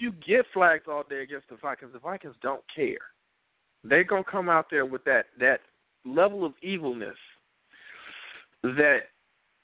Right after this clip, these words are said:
they're trying. There are teams out there that are, that are trying to get you to not play. Then there's the Vikings. They're trying to hurt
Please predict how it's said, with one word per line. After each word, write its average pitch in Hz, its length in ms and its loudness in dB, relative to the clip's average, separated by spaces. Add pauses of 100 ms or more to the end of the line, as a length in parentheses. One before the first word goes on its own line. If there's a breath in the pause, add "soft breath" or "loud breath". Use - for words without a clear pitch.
(460 loud breath)
they're 190 400 0 (100)
trying. 175 340 -2 (460 loud breath)
There 240 180 0
are 311 100 0 (100)
teams 208 300 -14
out 165 260 -4
there 123 400 -8 (180)
that 147 280 -2
are, 127 240 0 (680)
that 190 140 0
are 190 140 0
trying 170 260 2
to 156 40 -14
get 151 180 -12 (100)
you 151 80 -12
to 139 100 -6
not 123 260 -6
play. 113 200 -4 (1080)
Then 180 200 4
there's 165 180 4
the 135 80 -2
Vikings. 127 440 2
They're 120 260 0
trying 139 280 -4
to 95 60 -12
hurt 147 280 -6